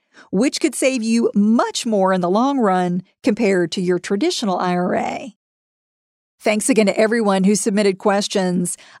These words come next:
I'd love to know what questions you have about retirement accounts. You can leave me a voicemail by calling three zero two, three six four, zero three zero eight or send me an email using my contact page at laura d adams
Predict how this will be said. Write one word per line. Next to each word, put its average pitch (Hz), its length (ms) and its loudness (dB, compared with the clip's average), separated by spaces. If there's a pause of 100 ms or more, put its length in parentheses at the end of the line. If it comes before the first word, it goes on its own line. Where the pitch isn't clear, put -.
I'd 269 240 0
love 381 200 2
to 320 80 2
know 277 240 4
what 262 220 0
questions 269 580 0
you 226 360 2
have 214 360 -2
about 190 260 2
retirement 190 520 0
accounts. - 560 -6 (200)
You 277 120 2
can 311 160 0
leave 277 160 2
me 240 160 4
a 233 40 2
voicemail 214 600 0
by 214 140 0
calling 196 380 0
three 240 340 -4
zero 214 360 0
two, 185 500 0 (120)
three 214 200 2
six 233 300 -4
four, 196 540 0
zero 214 340 2
three 190 360 0
zero 190 420 0
eight - 340 -4 (240)
or 254 200 6
send 208 260 -2
me 214 140 0
an 208 180 0
email 233 440 2
using 208 300 -2
my 196 140 -2
contact 247 560 -4
page 202 480 2 (200)
at 190 140 -2
laura 220 540 0 (120)
d 220 380 -2 (100)
adams 190 520 0